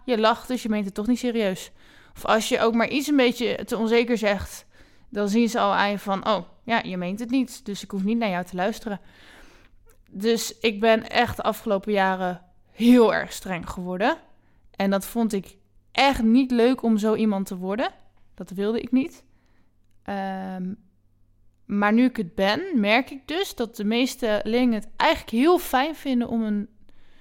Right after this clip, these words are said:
om hele duidelijke, ja, vooral duidelijkheid vinden ze fijn. Dat ze weten waar ze aan toe zijn, wat er wanneer gaat gebeuren.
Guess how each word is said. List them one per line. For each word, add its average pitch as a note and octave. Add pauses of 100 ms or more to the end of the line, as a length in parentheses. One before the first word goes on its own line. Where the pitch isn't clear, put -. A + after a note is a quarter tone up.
(240)
om A3
hele C4
duidelijke, A#3+ (400)
ja, G3
vooral A#3
duidelijkheid A3+
vinden F#3+
ze -
fijn. -
Dat G3+
ze G#3
weten B3+
waar G#3+
ze -
aan F#3
toe B3+
zijn, G#3+
wat G3+
er F3
wanneer G#3
gaat -
gebeuren. G#3+